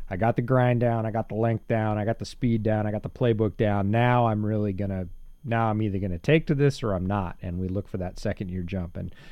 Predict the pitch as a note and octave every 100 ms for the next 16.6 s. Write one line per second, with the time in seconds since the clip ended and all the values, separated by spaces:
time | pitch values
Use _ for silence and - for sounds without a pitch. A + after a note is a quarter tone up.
0 | - G#2+ - A2+ - G2+ F#2 E2+ E2 -
1 | - C3 A2 - G#2+ G2+ F2+ G2 F2 -
2 | F#2+ - G2+ F#2 F#2+ F2+ F#2+ F#2 F2 F2+
3 | F2+ E2+ - F#2 D#2+ - - B3 A#2 -
4 | F2 F2+ - - - - - G#2+ G#2 G2+
5 | G#2 G2+ - _ _ - _ _ _ _
6 | - - - - D3 C3+ A#2+ - B2+ B2
7 | C#3+ C#3+ C#3+ C3 C#3 C#3 C3 B2+ C3 B2+
8 | A#2+ C3 B2+ A2 - - A#2+ A2 G#2 G2+
9 | G2 F2+ - - - - - B2 B2 C3
10 | B2 - C3 A#2+ A#2 A2 G#2+ G2+ G#2 F#2+
11 | A2 G2 - G2 F2+ - - - G#2 G#2
12 | F#2+ - G#2+ G#2 G2+ G2 G2 G#2+ - G#2+
13 | G2 - F2 F2 - G2+ F#2 E2+ F2 F2
14 | C#3+ C#3+ C3 A2+ - - A#2 - A2+ G#2
15 | - A2 - - A2+ G#2+ B2+ A#2 G#2+ A2
16 | G#2 - G#2+ - A2+